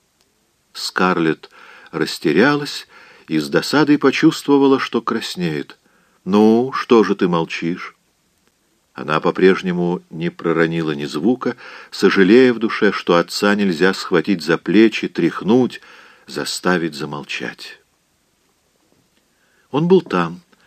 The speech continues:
и очень ласково расспрашивал о тебе, так же, как и его сёстры, и все выражали надежду, что ты непременно побываешь у них завтра на барбекю.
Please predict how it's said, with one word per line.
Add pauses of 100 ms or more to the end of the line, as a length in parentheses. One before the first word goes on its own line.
(680)
и
очень
ласково
расспрашивал
о
тебе, (440)
так
же,
как
и
его
сёстры, (440)
и
все
выражали
надежду,
что
ты
непременно
побываешь
у
них
завтра
на
барбекю.